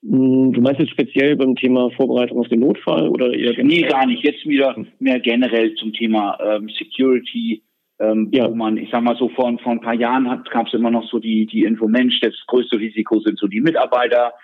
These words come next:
Speaker 2: die müsst ihr vernünftig
Speaker 1: Ja.
Speaker 2: schulen, dass die nicht auf alle Links klicken.“ Ich glaub, da ist eine Menge passiert, zumindest mein, meines Erachtens nach.
Speaker 1: Stimmt.
Speaker 2: Ähm, und da wäre jetzt die Frage, was ist jetzt so das Nächste, wo du, wo du sagst, „Mensch, da erkenne ich eigentlich immer mehr, dass es, dass, dass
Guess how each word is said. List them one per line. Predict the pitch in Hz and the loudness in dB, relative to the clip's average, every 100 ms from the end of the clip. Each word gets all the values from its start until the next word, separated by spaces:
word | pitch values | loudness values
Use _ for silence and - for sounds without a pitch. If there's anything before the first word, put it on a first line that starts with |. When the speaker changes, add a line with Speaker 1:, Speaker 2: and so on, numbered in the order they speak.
| - _ | -20 _
Speaker 2:
die | 107 | -2
müsst | 113 - | -2 -2
ihr | 113 | -2
vernünftig | 113 120 110 120 | -2 0 -2 -2
Speaker 1:
Ja. | - | -2
Speaker 2:
schulen, | 160 143 127 123 | 0 4 4 2
dass | 117 | 0
die | - 117 | 0 0
nicht | 117 | 2
auf | 110 | 0
alle | 110 120 | 0 2
Links | 120 147 151 - | 2 2 0 -4
klicken.“ | 131 123 120 - - - | -4 0 -2 -4 -20 -8
Ich | - 113 | -6 0
glaub, | 127 | 0
da | 120 143 | 0 0
ist | 151 | 0
eine | 139 | 0
Menge | 131 139 131 | 2 2 0
passiert, | 110 - 151 202 220 | -4 -10 0 0 0
zumindest | 160 165 156 | -4 -6 -6
mein, | - 151 165 165 - - _ | -4 -2 -2 -6 -12 -20 _
meines | 139 147 | 0 2
Erachtens | - 143 - - 160 | 0 -4 -6 -10 -4
nach. | 143 143 156 _ - - - | -2 -2 -2 _ -20 -20 -14
Speaker 1:
Stimmt. | - 123 | -2 0
Speaker 2:
Ähm, | 120 120 - - _ _ - - - - - - - | 2 0 -2 -12 _ _ -18 -14 -12 -12 -10 -10 -6
und | - 131 | 0 2
da | 120 | 2
wäre | 123 127 | 2 0
jetzt | 127 | 0
die | 120 | -2
Frage, | 120 123 113 | 0 0 -2
was | 117 | -4
ist | 120 | -2
jetzt | 123 120 | -2 0
so | |
das | 113 117 | 0 0
Nächste, | 117 131 131 117 | 2 2 2 -4
wo | 110 | -4
du, | 110 - | -6 -8
wo | 113 | -8
du | 113 | -4
sagst, | 101 113 - | -2 -4 -4
„Mensch, | 117 - | -2 0
da | |
erkenne | - 104 120 117 | -2 -2 -2 0
ich | 87 | 0
eigentlich | 107 - | -2 -2
immer | 113 | -2
mehr, | 113 117 110 | 0 0 0
dass | 107 | -4
es, | 101 - - _ | -8 -20 -20 _
dass, | 107 - - | -8 -8 -6
dass | 107 | -8